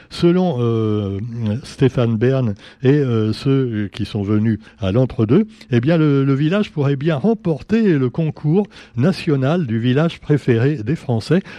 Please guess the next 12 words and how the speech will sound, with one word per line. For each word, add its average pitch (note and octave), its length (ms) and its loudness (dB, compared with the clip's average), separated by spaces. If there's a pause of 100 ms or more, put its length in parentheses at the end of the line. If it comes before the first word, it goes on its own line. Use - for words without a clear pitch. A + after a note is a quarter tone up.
C'est A#2 160 0
la A2 140 2
douzième C#3+ 420 2
édition C3 480 -2
qui C3+ 140 -2
est A#2+ 80 2
programmée A#2 580 0
vendredi C#3 500 -2
soir D#3+ 220 -4
sur B2+ 180 -4
France A2+ 320 -4
trois. A2 240 0